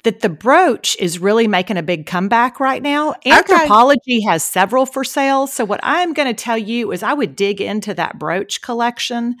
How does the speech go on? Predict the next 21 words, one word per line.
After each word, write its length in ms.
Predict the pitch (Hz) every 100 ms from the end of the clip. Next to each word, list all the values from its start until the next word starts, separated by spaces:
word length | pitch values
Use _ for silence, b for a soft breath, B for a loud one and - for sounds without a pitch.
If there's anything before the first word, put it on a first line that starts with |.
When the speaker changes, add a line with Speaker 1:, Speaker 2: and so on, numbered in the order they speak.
| B
Speaker 2:
Okay. 360 | 226 294 370 311 -
Speaker 1:
um, 280 | 214 170 -
and 200 | 233 190
really 340 | 190 220 233 202
pick 280 | - 233
some 160 | - 214
things 260 | 220 208 196
out 240 | 190 -
for 80 | 240
yourself 540 | 220 226 247 233 233
because 260 | 208 208 180
they're 120 | 214
making 280 | 240 240 196
a 40 |
comeback. 480 | 190 196 180 156 -
Mark 300 | 185 196 -
my 120 | 220 196
words. 560 | 175 160 147 - - -
You're 80 | 370
Speaker 2:
Okay. 160 | 320
Speaker 1:
gonna, 240 | 190 180